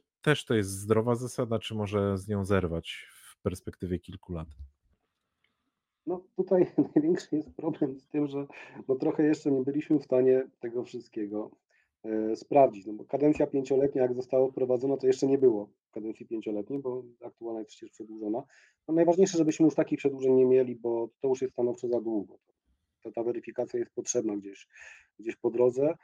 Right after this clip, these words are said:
Speaker 2: choć sam fakt, że mamy wybory w okresie tym wiosennym, to akurat jest duży plus pod kątem zarządzania i budżetowania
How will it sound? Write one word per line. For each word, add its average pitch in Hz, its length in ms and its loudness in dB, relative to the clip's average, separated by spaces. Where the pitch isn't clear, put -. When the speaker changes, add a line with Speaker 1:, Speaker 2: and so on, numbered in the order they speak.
Speaker 2:
choć 147 300 -4
sam 170 240 0
fakt, 165 280 -2
że 151 140 -2
mamy 156 260 4
wybory 147 480 0
w 139 80 -4
okresie 139 380 -8
tym 139 160 -10
wiosennym, 143 520 -2
to 165 80 4
akurat 156 280 0
jest 143 140 -4
duży 147 200 -4
plus 147 220 -10
pod - 180 -12
kątem 135 280 -4
zarządzania 131 600 -2
i 131 100 -6
budżetowania 123 640 -4